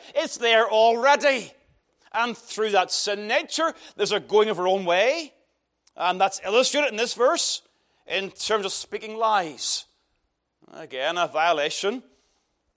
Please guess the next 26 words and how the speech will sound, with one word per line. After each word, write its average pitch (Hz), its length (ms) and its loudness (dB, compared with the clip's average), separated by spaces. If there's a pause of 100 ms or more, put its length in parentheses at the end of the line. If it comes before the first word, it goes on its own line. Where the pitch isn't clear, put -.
of 120 80 -16
the 156 80 -8
commandments 156 580 -4
of 143 160 -12
God. 170 420 0 (800)
Sin. 196 600 -4 (800)
Sin 208 680 -2
is 185 160 -4
going 170 180 -4
astray. 170 760 -2 (440)
Sin 208 500 0
is 190 180 -8
within 233 400 -6
us 269 340 4
in 185 160 -4
our 170 160 4
birth, 226 540 0 (260)
and 165 240 -2
by 165 160 4
nature 226 600 -2
and 190 240 -4
by 175 100 2
practice 220 640 -2
we 185 140 -6
go 180 200 -6
astray 226 640 -2